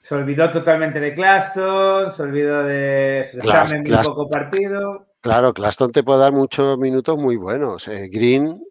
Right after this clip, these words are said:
Speaker 2: está jugando una temporada espectacular. Joder, el último día, doce con cincuenta y tres.
Speaker 1: Mm.
Speaker 2: Eh, Shamet, seis con cincuenta y tres. Es que se, se, se, y todo súper conservadores. Y tienes a dos tíos que no están bien físicamente,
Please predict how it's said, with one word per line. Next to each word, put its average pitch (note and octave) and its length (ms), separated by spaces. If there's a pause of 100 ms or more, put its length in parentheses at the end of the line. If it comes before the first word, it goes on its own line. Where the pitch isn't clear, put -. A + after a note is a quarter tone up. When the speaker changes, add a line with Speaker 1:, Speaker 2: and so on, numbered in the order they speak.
Speaker 2:
está A2 300
jugando A#2+ 360
una B2+ 160
temporada A2+ 400
espectacular. G2 760
Joder, - 580
el F#2+ 240
último A2 240
día, C3+ 200
doce B2 420
con B2 160
cincuenta F#2 340
y - 40
tres. A2+ 280 (880)
Speaker 1:
Mm. C3 60
Speaker 2:
Eh, F2+ 520
Shamet, B2+ 540
seis - 320
con C#3+ 160
cincuenta A#2 320
y D#2+ 40
tres. B2 460
Es - 220
que A#2 140
se, - 160
se, - 160 (120)
se, - 200 (240)
y A2 160
todo A2+ 580
súper A2 400
conservadores. G2 720 (480)
Y G#2 140
tienes A#2 260
a A#2 80
dos A#2 220
tíos D3 260
que C3+ 80
no G#2 80
están A2 220
bien G#2+ 160
físicamente, G#2 720